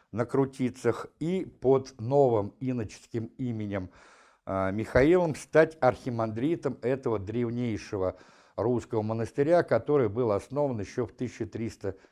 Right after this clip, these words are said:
тридцатом году Иваном Калитой. Митрополит Алексий, который неизменно поддерживал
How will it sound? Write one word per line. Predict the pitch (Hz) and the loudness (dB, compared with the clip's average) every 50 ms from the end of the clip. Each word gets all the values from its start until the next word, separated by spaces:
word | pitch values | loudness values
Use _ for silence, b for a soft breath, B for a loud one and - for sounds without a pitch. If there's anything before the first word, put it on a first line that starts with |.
| b _ | b _
тридцатом | - 101 104 - - 120 107 104 - 107 104 | -12 -12 -12 -4 -2 -2 -2 0 -2 -8 -6
году | 101 107 113 113 113 117 147 165 160 151 - b b b b b b | -2 0 0 0 0 -2 -2 -2 -2 -2 -4 b b b b b b
Иваном | - 95 98 95 110 113 117 117 120 117 117 - _ _ _ | -6 -4 0 4 4 4 4 4 0 -4 -4 -8 _ _ _
Калитой. | _ - 107 107 110 104 - - 82 71 65 69 - b b b b b b b b b _ | _ -4 -2 -2 -2 -4 -6 -8 -8 -8 -8 -10 -14 b b b b b b b b b _
Митрополит | 113 127 127 131 151 143 143 - 156 160 180 170 170 - | -6 -6 -2 0 0 2 6 6 6 8 6 2 2 4
Алексий, | - 147 147 170 190 196 156 - - - - 104 95 95 - - _ _ _ _ _ _ _ | 4 6 8 10 8 8 8 6 -2 -4 -2 -2 -2 -2 -6 -12 _ _ _ _ _ _ _
который | - 127 120 - - 156 156 151 147 139 131 117 92 - - - - | 2 2 2 4 4 6 8 8 10 8 8 6 4 0 -6 -6 -6
неизменно | - 98 113 135 147 143 - 131 135 139 131 117 104 107 101 | -8 -4 -2 0 0 -2 -2 -2 -2 -2 -2 -2 -2 -6 -8
поддерживал | 92 - - 127 123 123 123 151 165 160 127 147 156 151 139 - | -6 -2 -2 0 0 0 0 2 2 4 4 6 4 4 4 2